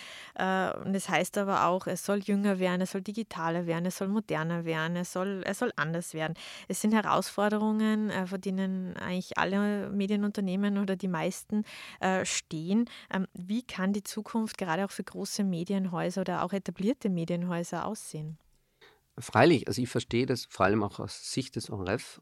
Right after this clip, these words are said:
Speaker 2: und auch aus der Sicht der Medienpolitik, dass sie sagen, ja, wir müssen auch über den öffentlich-rechtlichen Rundfunk,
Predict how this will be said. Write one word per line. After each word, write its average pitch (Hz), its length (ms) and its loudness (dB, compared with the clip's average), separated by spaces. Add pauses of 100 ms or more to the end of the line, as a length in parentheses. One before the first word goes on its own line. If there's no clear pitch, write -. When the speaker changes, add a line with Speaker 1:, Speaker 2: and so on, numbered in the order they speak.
(100)
Speaker 2:
und 107 180 -2
auch 135 180 8
aus 156 140 0
der - 80 -6
Sicht - 220 -6
der 101 60 0
Medienpolitik, 104 680 0
dass 98 120 -6
sie 98 40 -2
sagen, 104 260 2 (400)
ja, 92 80 -4
wir 101 120 4
müssen 113 480 2 (100)
auch 98 380 0
über 110 260 -4
den 101 200 -2
öffentlich-rechtlichen 101 680 -6
Rundfunk, 113 640 -2